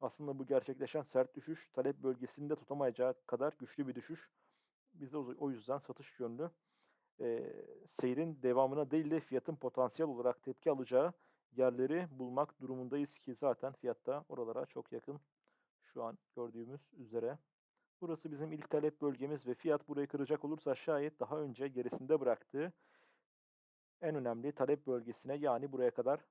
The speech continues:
düşüşünü sürdürebilir kısa orta vadede diyebilirim. Yani o da bir virgül elli seviyemiz. Tabii ki bu belirlediğimiz talep bölgesinden eğer fiyat bir alıcı grubunu devreye sokacak olursa bu beyanda da takip edeceğimiz bir arz bölgesi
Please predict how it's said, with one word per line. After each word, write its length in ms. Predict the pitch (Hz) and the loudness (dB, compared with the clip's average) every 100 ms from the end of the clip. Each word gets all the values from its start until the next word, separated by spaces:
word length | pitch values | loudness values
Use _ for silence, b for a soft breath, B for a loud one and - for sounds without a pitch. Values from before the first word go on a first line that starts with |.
| _ _ _ _ 139 | _ _ _ _ -14
düşüşünü 580 | 147 135 - 123 131 147 | -12 -12 -10 -6 -6 -6
sürdürebilir 1000 | _ 135 120 120 123 143 143 120 139 156 _ | _ -8 -8 -2 0 0 -4 -4 -4 -4 _
kısa 340 | - - - 139 | -16 -10 0 2
orta 380 | 123 147 135 | 2 -2 2
vadede 440 | 120 117 113 139 151 127 | 4 2 -2 -4 -6 -12
diyebilirim. 480 | 117 120 120 135 151 _ - | -6 -6 -2 -4 -4 _ -10
Yani 200 | 117 120 | -6 -4
o 120 | 123 | -4
da 180 | 123 156 _ | -6 -6 _
bir 180 | 131 117 | -10 -10
virgül 280 | 110 143 - | -10 -12 -6
elli 260 | 123 131 | -6 -6
seviyemiz. 600 | - 123 117 117 156 - _ _ _ _ _ _ _ _ _ B B B - | -6 -8 -6 -8 -10 -16 _ _ _ _ _ _ _ _ _ B B B -2
Tabii 200 | 160 165 | 0 0
ki 180 | 180 170 | -2 -4
bu 180 | 175 | -2
belirlediğimiz 560 | 156 156 151 147 160 160 | 0 2 0 0 -4 -2
talep 300 | 143 160 160 | 0 -2 0
bölgesinden 500 | 156 143 135 147 151 | -2 0 -4 -2 -2
eğer 240 | 156 131 | 2 0
fiyat 280 | - 147 139 | 0 -4 -2
bir 60 | 139 | -4
alıcı 280 | 135 120 139 | -4 -6 -6
grubunu 360 | 135 131 139 | -4 -4 -2
devreye 220 | 123 139 | 0 0
sokacak 440 | 139 123 123 143 131 | -2 -6 -2 -2 -2
olursa 440 | 147 - 147 165 b b b b | -8 -4 -2 -2 b b b b
bu 80 | 151 | -2
beyanda 280 | 135 123 135 | 0 2 0
da 260 | 135 127 - | -2 -4 -6
takip 380 | - 123 143 | -2 -2 -2
edeceğimiz 500 | 127 117 120 143 139 | -6 -4 -6 -6 -6
bir 160 | 127 131 | 4 6
arz 220 | 131 123 | 4 0
bölgesi 480 | 127 123 - 151 | -2 -2 -4 0